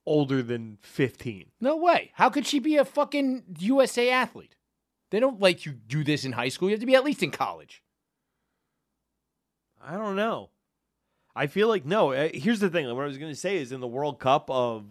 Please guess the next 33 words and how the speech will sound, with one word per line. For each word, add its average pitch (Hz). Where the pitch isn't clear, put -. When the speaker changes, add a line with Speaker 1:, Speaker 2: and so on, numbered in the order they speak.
Speaker 1:
of 110
soccer. 196
Speaker 2:
Ben, 285
edit 277
this 180
out. 87
Speaker 1:
<laughs> 180
In 151
the 160
World 202
Cup 226
of 190
soccer, 165
at 123
least, 113
you 131
can 156
be, 98
like, 101
there's, 143
there's 151
people 147
who 127
are, 117
like, 107
sixteen, 113
seventeen 104
playing 107
in 104
the 98
Speaker 2:
Really? 190
Speaker 1:
World 262
Cup. -